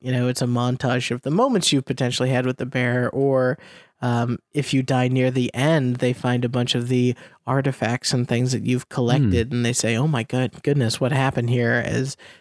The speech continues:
Speaker 1: you see them puzzling, you know, trying to put together the pieces that they can't quite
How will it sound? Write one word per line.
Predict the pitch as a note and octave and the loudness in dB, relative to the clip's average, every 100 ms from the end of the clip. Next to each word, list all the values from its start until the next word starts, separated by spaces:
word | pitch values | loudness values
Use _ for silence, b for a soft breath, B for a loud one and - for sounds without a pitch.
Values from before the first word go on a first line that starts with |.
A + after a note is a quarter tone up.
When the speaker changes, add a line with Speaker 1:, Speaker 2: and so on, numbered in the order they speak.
| B | B
Speaker 1:
you | C3 | 0
see | C#3+ | 2
them | B2+ A#2+ | 2 -2
puzzling, | - B2 B2 A#2+ B2 C3 B2+ C3+ - | 0 0 2 0 0 0 0 -4 -2
you | A#2+ | -2
know, | A#2 | -2
trying | - B2+ B2 | -2 -2 -2
to | - A#2+ A#2+ b | 0 -2 -2 b
put | - B2+ | -4 -2
together | B2 B2 A#2+ | 0 0 0
the | B2+ | -2
pieces | - C#3 C#3+ G#2+ B2 | -6 -6 -4 -2 -2
that | C3 | -4
they | B2 | -6
can't | - - B2 | -8 -6 -6
quite | - A2+ | -4 -4